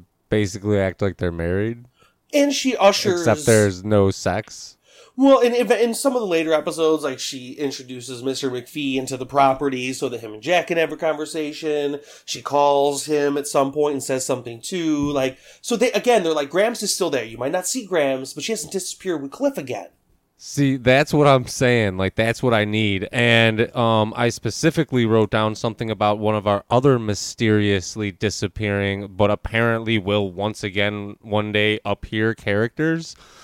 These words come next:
Speaker 1: uh, Bodhi. Because at one point, t-,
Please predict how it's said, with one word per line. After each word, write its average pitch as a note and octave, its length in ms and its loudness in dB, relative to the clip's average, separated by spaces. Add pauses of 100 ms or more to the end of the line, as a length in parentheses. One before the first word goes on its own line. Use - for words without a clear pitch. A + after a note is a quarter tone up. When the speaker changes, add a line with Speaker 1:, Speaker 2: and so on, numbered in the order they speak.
(200)
Speaker 1:
uh, A2+ 280 0
Bodhi. A#2 460 2 (260)
Because D3 460 4
at D3+ 160 2
one G3 200 4
point, F3 340 2 (140)
t-, - 100 -4